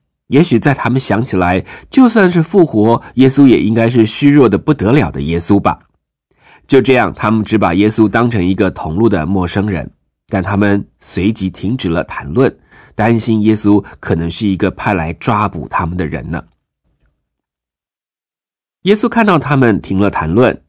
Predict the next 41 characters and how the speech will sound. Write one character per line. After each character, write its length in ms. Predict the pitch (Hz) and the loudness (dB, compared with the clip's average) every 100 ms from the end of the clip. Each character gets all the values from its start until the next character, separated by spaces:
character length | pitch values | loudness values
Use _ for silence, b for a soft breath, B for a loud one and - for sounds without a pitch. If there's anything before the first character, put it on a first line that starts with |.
| _ _ | _ _
就 240 | 107 92 | 0 2
问 160 | 85 98 | 2 0
他 140 | 95 | -2
们 140 | 85 80 | -6 -4
说 420 | - 110 92 _ _ _ _ _ _ _ _ _ _ _ _ _ _ - | 0 0 0 _ _ _ _ _ _ _ _ _ _ _ _ _ _ -2
：“你 100 | 104 | 2
们 160 | 127 | 2
刚 180 | 170 175 | 4 4
刚 120 | 170 165 | 4 2
一 120 | 135 | 2
边 200 | 160 170 | 2 2
走， 380 | - 82 - _ | 0 -4 -6 _
一 100 | 113 | -4
边 260 | 107 117 117 | 2 2 4
热 140 | 131 | 2
烈 160 | 110 101 | 2 0
讨 240 | - 80 | -2 -2
论 180 | 90 139 | 2 2
的 200 | 117 - | 2 -2
是 140 | - 110 | -4 -4
什 160 | - | -4
么 80 | 73 | -8
话 220 | 101 139 | -2 0
题 200 | - 80 | 0 -6
呢？” 180 | 76 92 - _ _ _ _ _ _ _ _ _ | -10 -10 -12 _ _ _ _ _ _ _ _ _
他 160 | - 143 | -2 0
们 100 | 156 | 2
就 100 | 156 | 2
停 220 | - 113 | 0 -2
下 160 | 190 | -2
脚 220 | 175 92 73 | -2 -2 0
步， 340 | 131 92 - _ _ | 2 2 0 _ _
满 180 | 98 98 | -6 0
脸 220 | 131 95 | 2 2
愁 180 | 85 95 | -2 0
容、 240 | 104 104 | 0 0
担 180 | 107 151 | -2 -2
心 140 | 165 233 | 0 2
的 120 | 214 | 2
样 220 | 190 101 | 2 0
子。 220 | 85 - | -6 -12